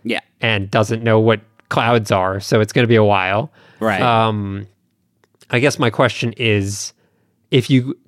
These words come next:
Speaker 2: could go back and exclusively focus on, like, non free to play style, like, gacha style, whatever stuff,
Speaker 1: Yeah.
Speaker 2: would you?
Speaker 1: No, I don't
Speaker 2: Well
Speaker 1: think so. Because it's,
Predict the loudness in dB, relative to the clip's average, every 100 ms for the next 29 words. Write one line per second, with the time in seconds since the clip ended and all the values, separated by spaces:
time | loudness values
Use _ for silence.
0 | -12 2 2 4 4 4 4 0 0 -2
1 | -6 -8 -2 0 -2 -6 _ _ -6 -4
2 | -4 2 2 4 2 2 0 2 2 2
3 | 0 2 0 2 0 0 0 0 2 0
4 | 0 -2 -6 _ _ _ _ -4 2 4
5 | 2 2 0 0 0 -2 0 2 2 0
6 | -2 -2 -2 -2 -2 -4 -6 -2 0 0
7 | 2 2 2 2 0 0 0 2 0 -8
8 | _ _ -4 -2 -2 -2 4 4 4 4
9 | 2 2 -2 -12 -16 _ _ -2 0 -2
10 | -2 -4 -4 -6 -12 -14 -12 -4 -2 -2
11 | -2 -4